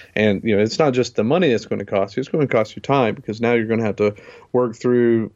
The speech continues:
you know, renegotiating what that statement of work is, what those deliveries are. Uh,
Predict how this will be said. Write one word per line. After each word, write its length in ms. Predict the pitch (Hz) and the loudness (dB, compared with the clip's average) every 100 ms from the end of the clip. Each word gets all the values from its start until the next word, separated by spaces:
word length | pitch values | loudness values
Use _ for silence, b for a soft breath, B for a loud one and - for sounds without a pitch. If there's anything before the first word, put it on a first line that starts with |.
| _ | _
you 140 | - 110 | -10 -6
know, 60 | |
renegotiating 680 | 113 131 127 120 117 117 113 | 0 2 2 2 0 0 0
what 120 | 113 104 | 0 -2
that 140 | - | -6
statement 320 | - 113 98 | -2 -2 -2
of 60 | 104 | 0
work 260 | 123 117 | 0 2
is, 180 | 120 113 | 2 2
what 140 | 104 104 | 0 -6
those 180 | 98 | -6
deliveries 540 | 104 113 127 120 120 117 | -2 0 0 2 0 2
are. 340 | 110 110 104 B B B - | 2 2 0 B B B -14
Uh, 160 | - | -10